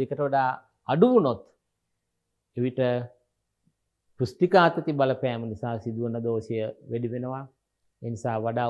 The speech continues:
උචිත වෙන්නේ කේශික සිදුරේ අරය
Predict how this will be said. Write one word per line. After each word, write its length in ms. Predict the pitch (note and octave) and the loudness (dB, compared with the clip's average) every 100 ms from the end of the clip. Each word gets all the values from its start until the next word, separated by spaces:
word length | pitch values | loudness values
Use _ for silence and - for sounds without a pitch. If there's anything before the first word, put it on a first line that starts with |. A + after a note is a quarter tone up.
| A#2 | -2
උචිත 240 | C#3+ C#3+ B2+ | -4 -2 -2
වෙන්නේ 380 | A2 G#2 A2 C3 C3+ _ _ _ _ _ _ _ _ _ _ _ _ _ _ _ _ _ _ _ _ _ _ _ - | -4 -6 -6 -6 -8 _ _ _ _ _ _ _ _ _ _ _ _ _ _ _ _ _ _ _ _ _ _ _ 0
කේශික 360 | B2+ C#3+ D3 D3 D3+ | 2 2 0 -2 -2
සිදුරේ 320 | C3 C3 B2 | -4 -2 0
අරය 120 | A#2+ | 0